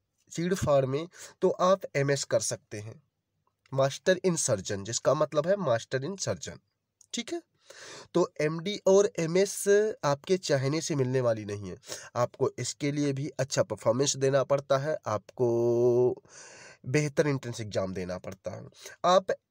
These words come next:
एमबीबीएस के बाद एमडी या एमएस कर सकते हैं, उसके बाद स्पेशल डिप्लोमा आप ले सकते हैं, जैसे डीएम होता है, बहुत अच्छे अच्छे डॉक्टरों के पास ये सारी स्पेशल डिप्लोमाज होते हैं। अगर आप बेहतर स्टूडेंट हैं तो, अगर आपके पास इंटरमीडिएट में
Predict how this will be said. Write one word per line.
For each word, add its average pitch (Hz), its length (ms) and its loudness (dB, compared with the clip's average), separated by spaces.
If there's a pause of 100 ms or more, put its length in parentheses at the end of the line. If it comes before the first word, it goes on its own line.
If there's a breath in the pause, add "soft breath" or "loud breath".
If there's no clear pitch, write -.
(260)
एमबीबीएस 185 500 2
के 185 140 -2
बाद 175 260 4
एमडी 170 340 0
या 151 140 4
एमएस 175 240 0
कर 190 140 4
सकते 185 300 0
हैं, 208 80 2
उसके 185 280 -4
बाद 156 200 4 (140)
स्पेशल 190 460 0
डिप्लोमा 123 480 2
आप 117 140 0
ले 113 120 -2
सकते - 280 -4
हैं, 120 100 0
जैसे 123 300 0
डीएम 123 380 0
होता 117 300 0
है, 120 60 6
बहुत 135 280 2
अच्छे - 220 -4
अच्छे 135 180 -4
डॉक्टरों 123 320 0
के 117 100 -6
पास 135 240 -2
ये 135 60 -2
सारी 127 340 0 (320 loud breath)
स्पेशल 135 360 -4
डिप्लोमाज 120 540 -4
होते - 260 -12
हैं। 101 140 -14 (600 loud breath)
अगर 151 360 6
आप 165 220 2 (260)
बेहतर 165 460 2
स्टूडेंट 139 440 -2
हैं 120 80 -4
तो, 98 180 -6 (320 loud breath)
अगर 139 260 4
आपके 127 380 -2
पास 123 340 0 (460)
इंटरमीडिएट 127 640 -2
में 117 100 -2